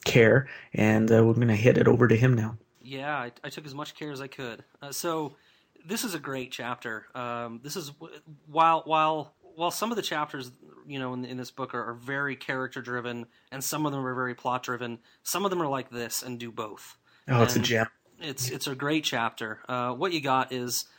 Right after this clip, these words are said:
Speaker 2: Ned and Kat post-coital. They're, uh, in the room. Ned's shaking the dust off, open up the,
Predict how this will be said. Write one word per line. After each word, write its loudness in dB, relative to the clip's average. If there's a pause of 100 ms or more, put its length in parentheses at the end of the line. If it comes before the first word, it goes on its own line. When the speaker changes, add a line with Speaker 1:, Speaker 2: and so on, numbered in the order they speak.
(220)
Speaker 2:
Ned 0
and -2
Kat 4
post-coital. -2 (720)
They're, 0
uh, 2 (360)
in -6
the 0
room. -2 (380)
Ned's 0
shaking 0
the -4
dust -2
off, 2
open -4
up -6
the, -2